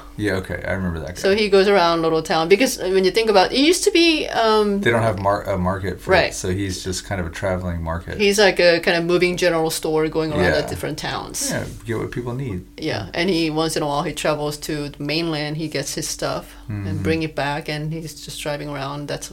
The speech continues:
Speaker 2: what he
Speaker 1: That's
Speaker 2: does,
Speaker 1: his
Speaker 2: and
Speaker 1: life.
Speaker 2: he has a small house that he lives in,
Speaker 1: Hmm.
Speaker 2: if you can call that a house.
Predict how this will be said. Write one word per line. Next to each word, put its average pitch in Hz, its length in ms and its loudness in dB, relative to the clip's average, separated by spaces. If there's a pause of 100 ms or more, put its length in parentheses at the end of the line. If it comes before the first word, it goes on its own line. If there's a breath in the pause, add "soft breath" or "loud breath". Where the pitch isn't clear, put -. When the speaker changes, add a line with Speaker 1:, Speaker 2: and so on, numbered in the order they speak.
Speaker 2:
what 151 160 -6
he 147 60 -8
Speaker 1:
That's 165 220 0
Speaker 2:
does, - 0 - (100)
Speaker 1:
his - 20 -6
Speaker 2:
and 147 80 -4
Speaker 1:
life. 110 180 -2
Speaker 2:
he 156 260 -4 (320)
has 160 260 -2
a 151 60 -4
small 151 320 -4
house 147 320 -2
that 156 100 -6
he 156 80 -2
lives 156 480 -4
in, 151 320 -10 (280)
Speaker 1:
Hmm. 101 180 -8 (200)
Speaker 2:
if 156 140 -6
you - 40 -12
can 156 140 -8
call 143 200 -4
that - 120 -6
a 151 60 -6
house. - 520 -8